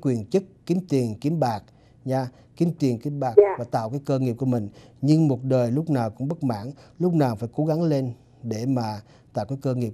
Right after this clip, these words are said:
Speaker 1: của mình hết. Người này lấy chồng thì tốt nha, lấy chồng thì tốt. Chồng, chồng với vợ là hai người, là hai cái thế giới. À, chồng là giỏi buôn, buôn bán,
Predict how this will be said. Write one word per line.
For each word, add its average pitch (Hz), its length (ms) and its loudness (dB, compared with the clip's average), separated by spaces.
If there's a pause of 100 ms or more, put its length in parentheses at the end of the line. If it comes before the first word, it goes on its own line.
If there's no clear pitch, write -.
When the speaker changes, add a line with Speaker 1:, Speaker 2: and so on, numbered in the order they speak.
Speaker 1:
của 120 60 -2
mình 104 120 -6
hết. 127 140 -6 (360)
Người 120 180 2
này 120 200 2
lấy 151 160 0
chồng 113 220 -4
thì 107 120 -8
tốt 143 260 -2 (300)
nha, 127 200 -4
lấy 147 140 -2
chồng 113 200 -2
thì 107 80 -8
tốt. 143 260 -2 (480)
Chồng, 120 340 2 (240)
chồng 123 280 2
với 151 100 0
vợ 120 240 0
là 117 100 -6
hai 135 360 -4
người, 123 320 -4
là 110 100 -10
hai 135 360 -4
cái 151 200 -4
thế 156 100 -2
giới. 147 400 0 (320)
À, 113 180 -4 (460)
chồng 127 240 2
là 113 60 -4
giỏi 113 260 -2
buôn, 131 280 0
buôn 139 200 2
bán, 139 260 2